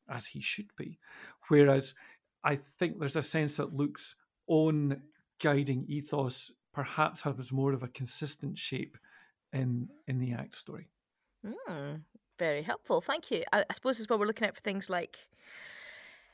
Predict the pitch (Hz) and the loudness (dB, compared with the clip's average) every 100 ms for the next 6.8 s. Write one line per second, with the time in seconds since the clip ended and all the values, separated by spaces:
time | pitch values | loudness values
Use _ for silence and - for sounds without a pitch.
0 | _ - - - - - 190 180 196 208 | _ -4 -4 -4 -2 4 4 6 6 6
1 | 254 247 247 - - 147 120 147 151 196 | 4 2 -2 -10 -8 -4 0 0 0 -4
2 | 190 202 214 - 220 226 226 214 208 - | 2 4 4 4 4 6 6 4 4 4
3 | 208 - 202 180 - 180 180 185 175 170 | 0 2 0 2 4 4 6 2 2 -2
4 | - 180 175 170 170 165 165 - 156 185 | 2 2 4 2 2 -2 -4 -4 -4 -4
5 | 180 170 95 151 - - 170 165 165 165 | -4 -2 -2 -4 -4 -6 -4 -6 -4 -4
6 | 165 165 - 165 165 151 165 | -4 -6 -2 -2 0 -2 -2